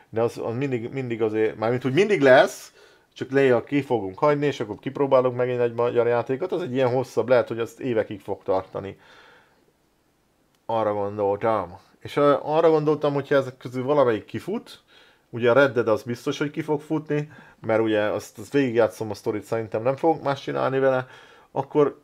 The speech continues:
bejöhet a helyére másik. Mondjuk a Farmer Life kiesik, akkor bejöhet a helyére másik. My Summer Car az egy valószínű hosszú ideig fog tartani, ez végtelen ideig fog tartani. Úgyhogy ez ilyen.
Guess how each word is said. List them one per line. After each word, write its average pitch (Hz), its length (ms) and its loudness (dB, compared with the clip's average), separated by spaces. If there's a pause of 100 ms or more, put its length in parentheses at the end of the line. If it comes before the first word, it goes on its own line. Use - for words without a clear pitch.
(160)
bejöhet 127 500 2
a 120 60 4
helyére 110 320 4
másik. 92 580 -6 (1040)
Mondjuk 113 240 -14
a 113 100 -6 (140)
Farmer 131 400 2
Life 98 280 0
kiesik, 127 420 -2
akkor 123 220 -6
bejöhet 110 320 2
a 101 140 2
helyére 98 260 2
másik. 117 520 -4 (260)
My 127 240 2
Summer 127 380 0
Car 104 180 0
az 101 100 0
egy 113 300 -6
valószínű 131 540 0
hosszú 120 300 -2
ideig 117 300 2
fog - 220 -10
tartani, 107 320 -2
ez 95 140 -6
végtelen 120 420 -2
ideig 120 260 2
fog - 220 -10
tartani. 117 480 -4 (440)
Úgyhogy 151 260 -2
ez 147 140 0
ilyen. 110 380 0